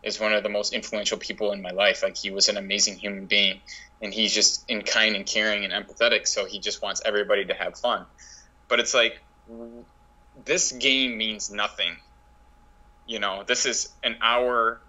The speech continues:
out of the day where this game means nothing.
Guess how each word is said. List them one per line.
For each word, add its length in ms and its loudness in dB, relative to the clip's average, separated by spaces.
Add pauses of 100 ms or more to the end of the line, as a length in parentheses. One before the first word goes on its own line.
(360)
out 180 0
of 120 -6
the 60 -16
day 340 0
where 140 -10
this 180 -12
game 360 -6
means 280 -10
nothing. 600 -4